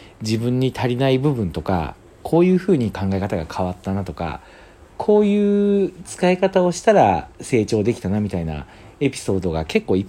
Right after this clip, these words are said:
ぱいあるんですよ。で、それが発信のコンテンツになっていくっていうことでもあるので、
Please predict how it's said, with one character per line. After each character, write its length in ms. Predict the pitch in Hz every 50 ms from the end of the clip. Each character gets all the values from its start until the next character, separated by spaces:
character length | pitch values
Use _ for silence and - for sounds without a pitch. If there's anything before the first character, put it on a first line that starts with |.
| - -
ぱ 120 | - 175 170
い 60 | 165
あ 60 | 165
る 140 | 147 127 90
ん 20 |
で 80 | 80 80
す 120 | - -
よ。 180 | 76 58 50 - - - - - - - - - - - - - - -
で、 80 | 202 196
そ 240 | - - - 247 254
れ 180 | 285 294 294
が 160 | 285 302 302
発 260 | 294 - - 143 139 -
信 300 | - - - 139 135 131
の 80 | 131
コ 180 | 123 - - 135
ン 140 | 127 127 123
テ 140 | - 135
ン 80 | 123 123
ツ 160 | 113 - 131
に 80 | 123 117
な 100 | 123 127
っ 60 | 123
て 120 | - -
い 40 | 87
く 140 | 78 - 104
っ 20 |
て 180 | - - - 92
い 40 | 85
う 40 | 82
こ 80 | 92
と 100 | 90 101 90
で 100 | 87 82
も 100 | 85 90
あ 60 | 95
る 80 | 92
の 100 | 80 80
で、 300 | 78 87 92 82 71 -